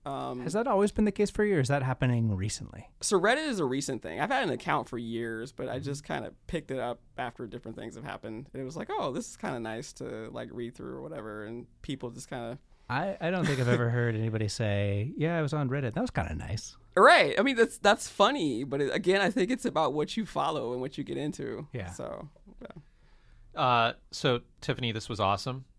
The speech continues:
Speaker 1: Thank you.
Speaker 3: Um, we really appreciate you spending time with us today, uh, and hearing about some of the work that you're doing.
Speaker 2: Thank you so much for being here.
Speaker 1: Thank you for having me.
Speaker 2: Do you feel like, uh, there's a problem that you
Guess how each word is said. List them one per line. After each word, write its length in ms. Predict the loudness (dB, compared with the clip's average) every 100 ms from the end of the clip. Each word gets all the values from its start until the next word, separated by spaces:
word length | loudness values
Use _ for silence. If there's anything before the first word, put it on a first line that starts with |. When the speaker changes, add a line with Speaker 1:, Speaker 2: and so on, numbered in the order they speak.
| -10
Speaker 1:
Thank 140 | -2
you. 60 | 0
Speaker 3:
Um, 400 | 2 0 -4 -6
we 120 | -4
really 220 | 0 2
appreciate 360 | 2 0 -2 -4
you 60 | -4
spending 360 | -2 -2 -2
time 420 | -2 0 0 -2 -4
with 200 | -6 -2
us 200 | -2 -4
today, 600 | -6 -2 0 -2 -4 -6 -6
uh, 460 | -2 -2 -2 -4 -8 -8
and 280 | -4 -4 -4
hearing 240 | -4 -2
about 160 | -4 -4
some 100 | -6
of 60 |
the 60 | -2
work 200 | -4 -4
that 80 | -6
you're 100 | -4
doing. 320 | -2 -2 -6 -10 _ -20 -20 _ -20 -12
Speaker 2:
Thank 200 | -8 -8
you 60 | -6
so 120 | -6
much 220 | -6 -6
for 80 | -8
being 180 | -8 -8
here. 140 | -8 -14 -2
Speaker 1:
Thank 180 | -2 -2
you 60 |
for 80 | -2
having 200 | -2 -2
me. 140 | -4 -6 -12 -20 -20 -20 -20 -20 _ -20 -20 -20 -20 -20 -20 -20 -6
Speaker 2:
Do 60 |
you 40 | 6
feel 120 | 6
like, 180 | 6 8
uh, 200 | 8 8
there's 160 | 4 2
a 40 |
problem 500 | 6 6 8 6 4
that 240 | 4 0 -2 -10 -20 -20 -20 -8
you 720 | -2 2 2 4 4 2 0